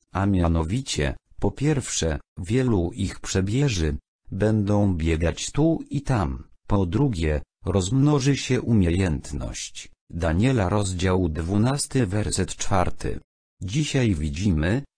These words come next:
że to proroctwo wypełniło się przed naszymi oczami. W obecnych czasach ludzie podróżują po całym świecie przy pomocy różnych urządzeń, jakie przez całe minione tysiąclecia nie były znane,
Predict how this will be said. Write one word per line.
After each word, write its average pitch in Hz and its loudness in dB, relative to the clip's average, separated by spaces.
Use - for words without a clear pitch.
że 98 -2
to 127 0
proroctwo 98 2
wypełniło 92 0
się 92 -2
przed 80 -2
naszymi 71 -2
oczami. 65 -4
W 90 -2
obecnych 87 0
czasach 107 -2
ludzie 131 2
podróżują 113 0
po 107 0
całym 76 0
świecie 135 0
przy 85 0
pomocy 101 2
różnych 85 -2
urządzeń, 80 0
jakie 123 0
przez - -2
całe 117 2
minione 110 4
tysiąclecia 110 0
nie 87 2
były 85 0
znane, 73 0